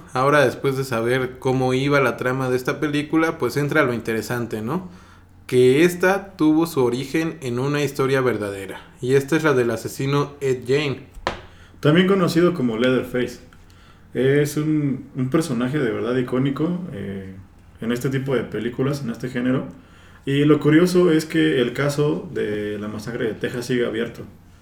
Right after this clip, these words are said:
Speaker 2: Pueden checar ustedes en YouTube, también hay documentales sobre la masacre de Texas. Y de hecho hay un video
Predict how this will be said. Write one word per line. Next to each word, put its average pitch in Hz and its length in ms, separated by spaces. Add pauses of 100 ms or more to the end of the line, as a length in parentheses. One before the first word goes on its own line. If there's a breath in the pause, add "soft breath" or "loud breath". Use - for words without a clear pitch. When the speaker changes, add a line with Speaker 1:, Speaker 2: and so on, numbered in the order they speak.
(400 soft breath)
Speaker 2:
Pueden 143 220
checar 127 280
ustedes 131 440
en 104 80
YouTube, 123 340
también 113 320
hay 117 180
documentales 110 720
sobre 104 600 (840)
la 113 120
masacre 131 360
de 113 60
Texas. 156 300
Y 127 80
de 139 80
hecho 143 140
hay 143 100
un 147 100
video 135 420